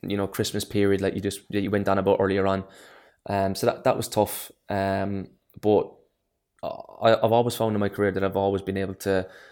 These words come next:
one of my strengths is just get up and move on with it and, and, and let's crack on. You know, it, it affects you, but I'm always, "Right, let's get into training the next day early,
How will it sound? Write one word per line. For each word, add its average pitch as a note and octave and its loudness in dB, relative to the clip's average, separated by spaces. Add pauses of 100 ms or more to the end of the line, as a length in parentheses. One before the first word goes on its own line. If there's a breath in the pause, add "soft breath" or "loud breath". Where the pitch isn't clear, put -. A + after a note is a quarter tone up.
(160 loud breath)
one G#2+ 0
of G2+ 0
my G2 2
strengths G2 -2
is F#2+ -4
just - -6 (200)
get G#2 2
up F#2 -4
and G2 -4
move G2 0
on F#2+ -2
with F#2+ 0
it F2+ -2
and, F#2 -6
and, F#2+ -4
and G2 -4
let's F#2+ -2
crack F#2+ -2
on. F#2+ 0
You G2 -4
know, F#2 -2
it, - -8
it - -4
affects G#2 -2
you, G#2 0
but F#2+ 0 (300 loud breath)
I'm G2+ 0
always, G2 2
"Right, G2 2
let's G2+ -6
get G2+ -2
into F#2+ -4
training G2 -2
the F#2+ -4
next F#2+ -8
day G2 0
early, G2 0